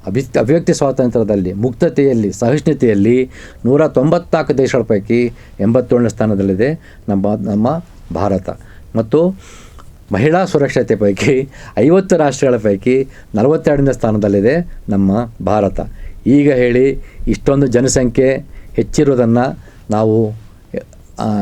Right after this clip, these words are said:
ಸಂಭ್ರಮಿಸ್ತೀವೋ ಅಥವಾ ಈ ಸಾಮಾಜಿಕ ಆರ್ಥಿಕ ಪರಿಸ್ಥಿತಿಯನ್ನು ನೋಡಿ,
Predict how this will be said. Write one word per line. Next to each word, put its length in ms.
ಸಂಭ್ರಮಿಸ್ತೀವೋ 840
ಅಥವಾ 760
ಈ 200
ಸಾಮಾಜಿಕ 600
ಆರ್ಥಿಕ 440
ಪರಿಸ್ಥಿತಿಯನ್ನು 580
ನೋಡಿ, 400